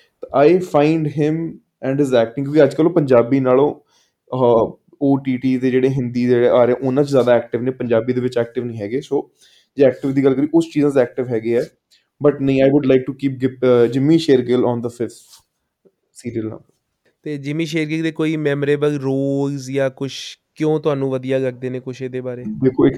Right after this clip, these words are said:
Speaker 1: ਤਾਂ ਜਿਹੜਾ ਉਹ ਸਕੁਐਡ ਲੀਡਰ ਜੈ ਸਿੰਘ ਵਡਾਲਾ, ਸੈਕਿੰਡ ਦੇ ਵਿੱਚ ਜਿਹੜਾ ਉਹਨਾਂ ਨੇ ਮੁੰਡੇ ਯੂ ਕੇ ਦੇ ਵਿੱਚ ਰੂਪ ਦਾ ਰੋਲ ਨਿਭਾਇਆ।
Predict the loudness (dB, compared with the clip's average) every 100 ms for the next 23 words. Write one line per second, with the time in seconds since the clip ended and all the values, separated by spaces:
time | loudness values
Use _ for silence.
0 | 2 4 6 6 2 -2 -8 _ -8 -2
1 | 2 6 6 6 4 -2 _ 0 2 2
2 | 4 4 6 2 2 0 4 4 4 2
3 | 4 6 6 4 -2 _ _ _ _ _
4 | _ _ _ _ _ _ _ _ _ _
5 | -2 6 6 6 4 6 6 4 4 8
6 | 8 8 4 2 4 8 6 6 2 2
7 | 2 2 0 -4 -12 -4 2 4 4 6
8 | 6 6 6 2 2 4 2 4 6 8
9 | 6 6 6 6 4